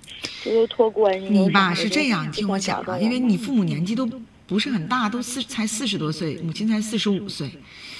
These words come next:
Speaker 2: 就是这个事儿呢，
Speaker 1: 嗯。
Speaker 2: 已经发生了。然后呢，母亲如果心意已决，那现在你还真得多做父亲的工作。就说你要真就是想马上这人就回来，我看挺难。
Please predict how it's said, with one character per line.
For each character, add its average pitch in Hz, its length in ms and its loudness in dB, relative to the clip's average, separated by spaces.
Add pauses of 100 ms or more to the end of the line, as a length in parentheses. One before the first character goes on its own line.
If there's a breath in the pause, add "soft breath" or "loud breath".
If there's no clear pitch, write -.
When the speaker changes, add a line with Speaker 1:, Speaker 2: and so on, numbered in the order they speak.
(140 loud breath)
Speaker 2:
就 269 120 -4
是 285 100 -2
这 320 160 2
个 294 100 0
事 - 140 2
儿 311 220 2
呢， 165 280 0
Speaker 1:
嗯。 - 140 -10
Speaker 2:
已 170 140 0
经 233 160 0
发 240 180 2
生 233 260 2
了。 180 280 -4 (580 loud breath)
然 196 160 6
后 294 140 -2
呢， 277 100 -2
母 202 240 0
亲 269 300 2
如 233 100 0
果 226 100 0
心 220 240 2
意 220 300 2
已 92 60 -4
决， 143 520 -2 (380 soft breath)
那 226 100 2
现 247 240 0
在 226 380 0 (240 soft breath)
你 165 100 -2
还 202 160 0
真 269 160 0
得 214 120 0
多 226 120 2
做 226 140 0
父 254 180 -2
亲 190 160 0
的 185 80 -2
工 196 220 0
作。 196 340 -4 (520 loud breath)
就 277 120 0
说 269 180 4
你 240 160 2
要 147 180 2
真 285 240 2
就 277 120 2
是 226 120 0
想 196 220 2
马 185 160 -2
上 285 320 2
这 226 120 0
人 165 200 -2
就 190 80 -2
回 151 280 -2
来， 170 120 0
我 - 80 -6
看 226 180 -2
挺 143 220 -4
难。 - 300 -8